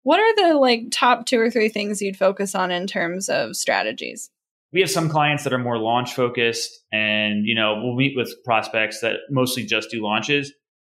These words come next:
Speaker 2: Now more than ever, we've seen clients that are doing evergreen opt-ins and sales perform better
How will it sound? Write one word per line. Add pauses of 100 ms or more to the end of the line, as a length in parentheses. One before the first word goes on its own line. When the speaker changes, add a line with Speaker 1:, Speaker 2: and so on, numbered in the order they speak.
(280)
Speaker 2:
Now
more
than
ever,
we've
seen
clients
that
are
doing (120)
evergreen
opt-ins
and
sales (240)
perform
better